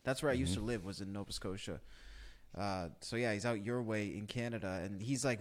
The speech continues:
Speaker 1: ready to move too. I feel like a lot of people my age, man, especially after the lockdowns, like, anybody from, like, twenty-one to twenty-six is just ready to get up and go do something. Like you said, Freddie, everybody just got up and started moving, right? Like,
Speaker 2: Yeah.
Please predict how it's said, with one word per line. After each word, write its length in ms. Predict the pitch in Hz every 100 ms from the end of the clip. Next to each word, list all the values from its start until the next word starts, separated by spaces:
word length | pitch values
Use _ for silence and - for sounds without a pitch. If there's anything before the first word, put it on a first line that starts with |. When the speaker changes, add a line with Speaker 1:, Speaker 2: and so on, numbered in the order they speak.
| 95
Speaker 1:
ready 240 | 117 123
to 100 | 120
move 300 | 117 123 110
too. 180 | - 135
I 80 | 131
feel 160 | -
like 120 | 202 165
a 40 |
lot 260 | 123 147 175
of 80 |
people 280 | 165 139 117
my 160 | 113 113
age, 300 | 104 95 -
man, 220 | 101 101
especially 360 | 104 139 135 135
after 220 | 131 117
the 100 | 104
lockdowns, 680 | 92 104 113 131 127 139 127
like, 300 | 98 82 - - - - -
anybody 400 | - 135 139 139
from, 220 | 131 117 107
like, 160 | 101
twenty-one 600 | - 131 123 117 113 117
to 80 | 110
twenty-six 840 | 107 - 117 110 104 - 120 117
is 80 | 107
just 240 | - 101 117
ready 220 | 110 101
to 80 | 98
get 200 | 110 104
up 200 | 98 104
and 100 | 98
go 160 | 95
do 180 | 95 107
something. 320 | 107 117 - 98
Like 200 | 127 143
you 60 |
said, 300 | 127 147 131
Freddie, 340 | - 110 92 107
everybody 480 | 131 131 127 120
just 300 | 110 107 101
got 180 | - 110
up 140 | 113 113
and 100 | 107
started 300 | 113 101 95
moving, 400 | 117 147 117 71
right? 200 | 90 131 -
Like, 200 | - 80
Speaker 2:
Yeah. 240 | 90 87